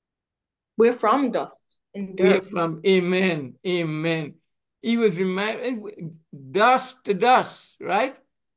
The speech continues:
Speaker 2: Ashes, he took dust and formed man in the beginning.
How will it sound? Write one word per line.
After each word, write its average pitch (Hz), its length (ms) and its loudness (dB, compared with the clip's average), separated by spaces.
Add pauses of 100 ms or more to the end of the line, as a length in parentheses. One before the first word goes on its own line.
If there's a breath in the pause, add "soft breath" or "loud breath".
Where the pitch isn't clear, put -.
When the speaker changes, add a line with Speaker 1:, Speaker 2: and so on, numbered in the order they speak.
(540)
Speaker 2:
Ashes, 190 380 -8 (220)
he 190 260 -8 (180)
took 208 360 -8
dust 254 340 2
and 240 180 -6
formed 247 360 0
man 233 240 -2
in 233 140 -6
the 220 80 -6
beginning. 254 520 -6